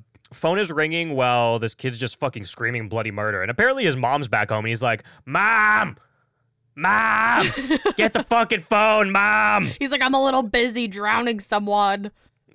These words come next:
Speaker 1: Exa-, like, okay, if your mom can't hear you drowning this kid, what <laughs> makes you think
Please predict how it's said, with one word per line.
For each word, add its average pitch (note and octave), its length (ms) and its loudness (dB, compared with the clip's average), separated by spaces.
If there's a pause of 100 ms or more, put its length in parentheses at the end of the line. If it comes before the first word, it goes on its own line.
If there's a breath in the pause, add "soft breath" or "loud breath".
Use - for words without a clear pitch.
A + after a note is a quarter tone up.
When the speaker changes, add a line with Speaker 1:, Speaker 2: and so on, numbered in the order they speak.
(120)
Speaker 1:
Exa-, F#3 360 -4
like, D3 240 -2 (100)
okay, D3+ 300 0
if C3 80 -2
your C#3+ 100 0
mom D3 220 0
can't F#3+ 260 -2
hear C#3+ 140 2
you D3+ 180 -2
drowning B2 520 0
this C3 160 -2
kid, C#3 260 0
what C#3+ 300 -2
<laughs> - 20 -6
makes - 300 -4
you G#3+ 100 0
think D#3 400 -4